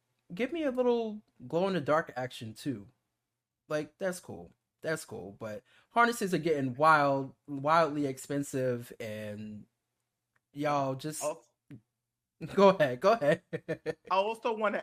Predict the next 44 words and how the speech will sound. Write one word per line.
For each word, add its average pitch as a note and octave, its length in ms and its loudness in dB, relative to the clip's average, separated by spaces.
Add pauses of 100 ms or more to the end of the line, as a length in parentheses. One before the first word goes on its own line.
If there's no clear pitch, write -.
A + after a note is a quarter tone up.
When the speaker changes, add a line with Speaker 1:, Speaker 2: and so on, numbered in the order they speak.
(120)
Speaker 2:
add, D#3 460 2 (200)
just C#3+ 320 -12
add C3+ 320 -2
for C#3+ 120 -6
per-, C#3+ 260 -6
not C3+ 240 -6
for D3+ 80 -6
personal C#3+ 460 -6
things, B2+ 300 -10
but D3+ 100 -2
I D3+ 40 2
just D#3+ 140 -10
wanna G3 200 -2
add D3 220 0 (260)
maybe B3 280 -4
a C#4 80 2
picture G3+ 520 -4
of D#3+ 200 0
how D#3+ 240 0
it C#3+ 100 0
looks, D#3+ 520 -6
because F#3+ 380 -6
sometimes G4+ 720 -12 (320)
it's F#3+ 180 -2
hard G3+ 360 6
to F3+ 100 -8
tell E3 360 2
where's D3 240 -2
the D3+ 140 -4
front D#3 380 0
and C3+ 160 -4
where's C3+ 220 2
the C#3+ 100 -4
back. A#2+ 380 0 (320)
So G#3+ 300 4
I A#3+ 160 0
just A3+ 260 -6
need, A3 180 -8
sometimes F#3+ 280 0
I F3 40 0
need F#3+ 100 2
a F#3 60 2
little F3 120 2
bit E3 180 0